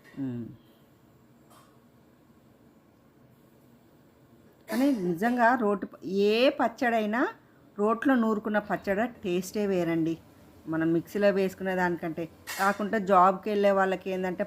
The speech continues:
పాపం వీలు ఉండదు కాబట్టి, దంచుకునే వీలు ఉండదు కాబట్టి వాళ్ళు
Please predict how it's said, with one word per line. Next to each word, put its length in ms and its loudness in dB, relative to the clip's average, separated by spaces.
పాపం 220 -2
వీలు 300 0
ఉండదు 300 2
కాబట్టి, 420 0
దంచుకునే 460 -2
వీలు 200 4
ఉండదు 280 2
కాబట్టి 420 0
వాళ్ళు 240 2